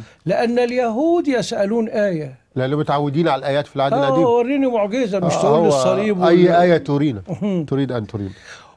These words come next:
Speaker 1: "واليونانيين يطلبون حكمة".
Speaker 2: بكلمني بالمنطق.
Speaker 1: لكن بولس بيقول لك إيه؟ "ولكننا نحن نكرز بالمسيح
Speaker 2: بالمسيح مصلوبا.
Speaker 1: مصلوبا، لليهود عثرة،
Speaker 2: ولليونان-
Speaker 1: ولليونانيين جهالة،
Speaker 2: جهالة. آه.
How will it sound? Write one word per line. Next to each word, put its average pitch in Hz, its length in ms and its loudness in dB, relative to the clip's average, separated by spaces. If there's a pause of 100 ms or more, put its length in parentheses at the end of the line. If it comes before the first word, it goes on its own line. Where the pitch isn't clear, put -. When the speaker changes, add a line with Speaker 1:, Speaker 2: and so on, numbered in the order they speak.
Speaker 1:
"واليونانيين 277 960 2
يطلبون 202 540 -2
حكمة". 170 420 -8 (180)
Speaker 2:
بكلمني 131 580 -2
بالمنطق. 135 600 -6 (400)
Speaker 1:
لكن 180 460 -2
بولس 220 300 -2
بيقول 190 260 -2
لك 180 180 -4
إيه؟ 180 140 0
"ولكننا 180 800 -2
نحن 170 300 -4
نكرز 202 600 0
بالمسيح 175 640 0
Speaker 2:
بالمسيح - 20 -10
مصلوبا. 190 580 -2
Speaker 1:
مصلوبا، 151 180 -6 (440)
لليهود 196 500 0
عثرة، 190 520 -4 (520)
Speaker 2:
ولليونان- 170 320 0
Speaker 1:
ولليونانيين 208 1080 0
جهالة، 180 480 0
Speaker 2:
جهالة. 214 180 -2 (180)
آه. 113 200 -4